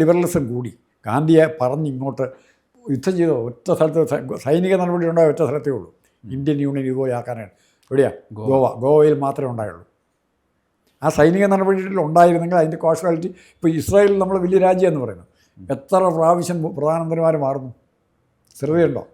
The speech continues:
Speaker 2: ഉം.
Speaker 1: സ്ഥിരത വേണമെന്നില്ല. രാജ്യം ശക്തമാകാൻ സ്ഥിരത വേണമെന്നില്ല എന്നുള്ളൊരു ഏറ്റവും തെളിവാണ്
Speaker 2: ഇസ്രായേൽ.
Speaker 1: ഇസ്രായേൽ. ഇസ്രായേലിന് അറബ് രാജ്യങ്ങളുടെ ത്രെട്ട്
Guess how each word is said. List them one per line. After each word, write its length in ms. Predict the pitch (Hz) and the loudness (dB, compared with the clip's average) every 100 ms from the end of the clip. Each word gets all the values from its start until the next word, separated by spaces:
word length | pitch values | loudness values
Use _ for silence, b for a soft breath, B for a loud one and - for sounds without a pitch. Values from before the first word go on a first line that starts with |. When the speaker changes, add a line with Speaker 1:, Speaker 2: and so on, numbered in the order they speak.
| _ | _
Speaker 2:
ഉം. 80 | 110 | -6
Speaker 1:
സ്ഥിരത 240 | 104 135 180 | 4 6 6
വേണമെന്നില്ല. 380 | 175 196 180 151 - _ _ _ _ _ _ _ _ _ _ _ _ - | 6 4 -2 -4 -8 _ _ _ _ _ _ _ _ _ _ _ _ 0
രാജ്യം 260 | 131 170 175 | 2 2 -2
ശക്തമാകാൻ 440 | 156 180 160 170 175 | -2 0 0 -2 -2
സ്ഥിരത 260 | 139 160 180 156 | 0 2 4 4
വേണമെന്നില്ല 380 | 170 175 165 170 | 2 0 2 2
എന്നുള്ളൊരു 340 | 170 170 165 151 | 2 -2 0 0
ഏറ്റവും 200 | 160 160 | -2 0
തെളിവാണ് 360 | 165 165 151 175 - _ _ _ _ _ | 4 4 2 -6 -18 _ _ _ _ _
Speaker 2:
ഇസ്രായേൽ. 320 | - 107 90 87 - | -18 -16 -16 -20 -14
Speaker 1:
ഇസ്രായേൽ. 240 | 156 156 127 | 2 2 2
ഇസ്രായേലിന് 520 | 120 160 170 170 165 170 170 B - | -4 2 2 2 0 -4 -6 B -2
അറബ് 180 | 127 156 165 | 2 4 8
രാജ്യങ്ങളുടെ 440 | 160 160 160 160 156 | 6 6 0 0 2
ത്രെട്ട് 300 | 143 143 175 | 0 0 2